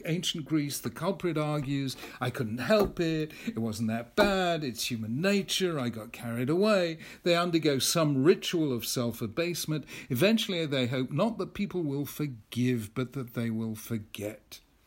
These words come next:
This is an ugly kind of culture,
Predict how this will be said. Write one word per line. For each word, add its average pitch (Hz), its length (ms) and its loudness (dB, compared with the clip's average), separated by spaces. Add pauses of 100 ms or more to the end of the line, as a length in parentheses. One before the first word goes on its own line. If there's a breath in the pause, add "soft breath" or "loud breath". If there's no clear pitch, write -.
(320 soft breath)
This 165 380 0 (340 soft breath)
is 110 340 -2 (100)
an 113 200 -6
ugly 107 460 -12
kind 104 400 -12
of 107 180 -14
culture, - 600 -12